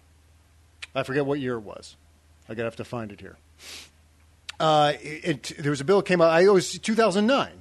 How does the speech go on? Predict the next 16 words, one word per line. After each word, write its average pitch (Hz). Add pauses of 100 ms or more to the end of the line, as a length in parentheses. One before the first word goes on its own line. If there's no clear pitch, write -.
Of 123
course 247
it 123
was. - (800)
And, 170
uh, 160 (1600)
and 170
it 175
was 156
a 147
bill 190
in 160
the 151
Senate 135 (640)
to, 147 (220)
uh, 139